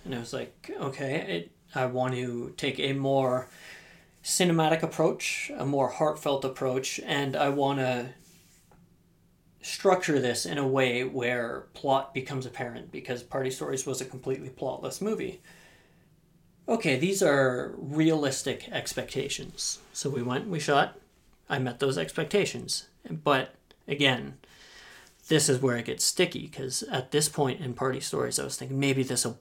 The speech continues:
blow the socks off everyone and we'll get this huge deal." So during What We Don't Say, it was going well. The shooting was going very well, and indeed the entire shoot did go very well. And I felt that feeling creeping up again.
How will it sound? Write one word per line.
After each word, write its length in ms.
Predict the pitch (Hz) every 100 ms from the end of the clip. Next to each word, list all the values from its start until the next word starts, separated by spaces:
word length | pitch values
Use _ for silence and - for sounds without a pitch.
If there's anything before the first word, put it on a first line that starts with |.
| -
blow 200 | 165 139
the 80 | 131
socks 380 | - 131 123 131
off 160 | 117
everyone 480 | 123 117 110 113 117
and 300 | 117 120 123
we'll 100 | 117
get 200 | - 110
this 200 | - -
huge 360 | 247 202 156 -
deal." 440 | 160 123 98 - - - - - - -
So 480 | - 135 120 135 196
during 340 | 160 156 151
What 140 | 139 139
We 80 | 135
Don't 220 | 147 -
Say, 400 | 151 143 143 - _ 415
it 140 | 147
was 320 | 143 147 139
going 320 | 135 131 131
well. 340 | 131 139 131 -
The 80 | 147
shooting 280 | - 135 123
was 160 | 110
going 260 | - 123 120
very 220 | 123 135
well, 160 | 120 123
and 320 | 131 139 -
indeed 420 | 135 120 123 123
the 160 | 135 123
entire 400 | 117 127 139 120
shoot 320 | - 113 -
did 160 | 127
go 160 | 123 107
very 300 | 113 202 160
well. 240 | 90 78 - _ _ _ _ _ _ - - 233
And 300 | 135 127 - 135
I 60 |
felt 360 | 123 - 123 120
that 180 | 123 -
feeling 320 | 131 117 113
creeping 360 | 127 120 120
up 160 | 117 113
again. 380 | 123 117 117